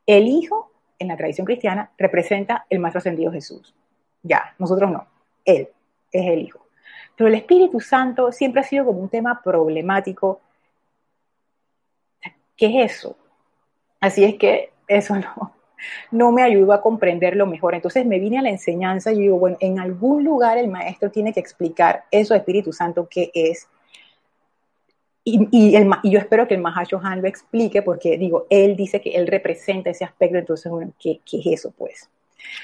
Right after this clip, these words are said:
Voy a hacer una pausa para leer una pregunta de Valentina, dice así,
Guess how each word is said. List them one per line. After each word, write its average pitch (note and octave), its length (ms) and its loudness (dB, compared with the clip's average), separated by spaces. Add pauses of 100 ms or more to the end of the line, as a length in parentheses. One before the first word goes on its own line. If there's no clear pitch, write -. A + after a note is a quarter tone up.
(140)
Voy F3+ 100 2
a - 20 -4
hacer G3+ 160 2
una G3+ 200 0
pausa A#3 380 2
para E3+ 220 2
leer F3+ 420 4
una F3 240 -4
pregunta F#3 480 0
de F3+ 240 -2
Valentina, F3+ 800 -2
dice F3 240 -4
así, F3 460 -4